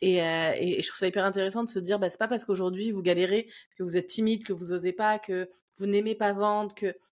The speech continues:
qu'en fait vous pouvez pas devenir dans quelques années une experte en vente, parce que c'est vraiment le chemin que j'ai fait. Et on va dire que la quatrième leçon, c'était d'arrêter de, d'écouter cette petite voix dans ma tête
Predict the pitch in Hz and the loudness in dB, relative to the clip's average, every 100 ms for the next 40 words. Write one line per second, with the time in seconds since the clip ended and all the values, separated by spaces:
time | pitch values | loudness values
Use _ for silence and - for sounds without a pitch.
0 | _ - 202 247 214 185 - 196 202 202 | _ -8 -2 -2 -2 -6 2 2 4 0
1 | 190 190 196 185 185 175 185 180 180 202 | -2 -2 0 -2 -2 -2 0 0 0 0
2 | 180 180 - 180 175 175 175 196 202 - | 0 -4 -2 -4 -4 -4 -2 -4 -6 -20
3 | - _ 175 - 190 185 175 196 220 - | -20 _ -10 -8 -2 0 2 0 -2 -2
4 | 214 202 208 180 190 220 226 - _ _ | 0 0 0 0 0 0 -4 -4 _ _
5 | _ _ _ _ _ _ _ - 202 190 | _ _ _ _ _ _ _ -2 0 2
6 | 196 190 190 220 196 190 175 196 185 180 | 2 0 0 -2 -2 -2 -4 -6 -6 -6
7 | 226 226 202 180 180 190 180 202 180 170 | -8 -12 -8 -2 -2 -2 -2 -2 0 -4
8 | 165 180 - 202 214 220 202 - 190 196 | -2 -4 -4 -6 -2 -2 -2 -4 -6 -6
9 | 175 190 208 202 185 180 214 214 - | -8 0 2 2 0 0 -2 -6 -8